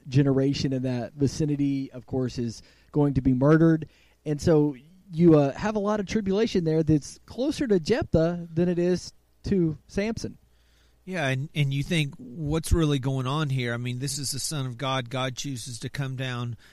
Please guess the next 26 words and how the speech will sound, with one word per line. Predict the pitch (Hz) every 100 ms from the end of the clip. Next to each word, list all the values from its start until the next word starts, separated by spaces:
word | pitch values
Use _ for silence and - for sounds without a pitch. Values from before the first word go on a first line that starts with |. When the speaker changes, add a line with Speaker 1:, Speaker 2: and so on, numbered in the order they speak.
| _
Speaker 2:
to | - 135
the | 127 143
earth. | 143 135 127 113 - _
You | 147 139
know, | 143
is | 151 127
this | 156 139
really | - 143 139 135 143
the | 131 131
way | 123 123 131
that | 123 113
he's | 120 120 -
going | 135 123 120
to, | - 123 117 120 _ _ _ _
uh, | 131 123 131
to | 147
bless | 131 123 127 139 -
his | 147 -
son, | - 135 151 160
is, | 143 123 -
is | 131
to | -
put | 127 - 135
him | 135
through | 135 139
such | - 135 120